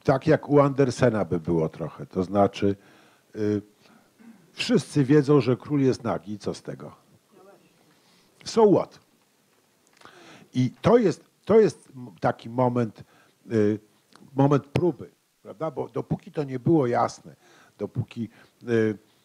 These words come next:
nie tylko pan profesor wierzył w trzecią drogę Schrödera, prawda?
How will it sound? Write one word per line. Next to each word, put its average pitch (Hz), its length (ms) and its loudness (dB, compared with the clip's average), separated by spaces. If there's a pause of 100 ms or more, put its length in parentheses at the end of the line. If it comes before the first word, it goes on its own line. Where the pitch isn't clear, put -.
(300)
nie 135 200 -2
tylko 147 200 0
pan 143 180 -4
profesor 185 440 -10
wierzył 110 280 -12
w - 60 -20
trzecią 104 400 -12
drogę 98 300 -12
Schrödera, - 580 -12
prawda? 95 300 -16